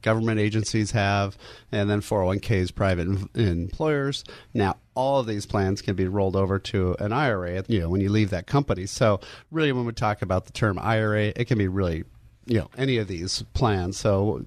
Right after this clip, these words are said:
you know, that's, that's the big thing is you wanna know about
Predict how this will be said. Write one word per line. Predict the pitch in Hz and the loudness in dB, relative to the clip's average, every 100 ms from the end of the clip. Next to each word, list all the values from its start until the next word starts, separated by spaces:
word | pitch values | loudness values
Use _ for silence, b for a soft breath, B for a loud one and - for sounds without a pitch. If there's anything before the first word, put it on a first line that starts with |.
| - | -4
you | 87 | -4
know, | 85 | -4
that's, | 110 120 - - | 2 0 0 2
that's | 139 - | 2 2
the | 120 | -2
big | 113 101 | -2 0
thing | 110 | -2
is | 98 98 | -2 -2
you | 127 | 0
wanna | 120 | 2
know | 110 104 | 2 0
about | 101 95 101 | 0 0 -2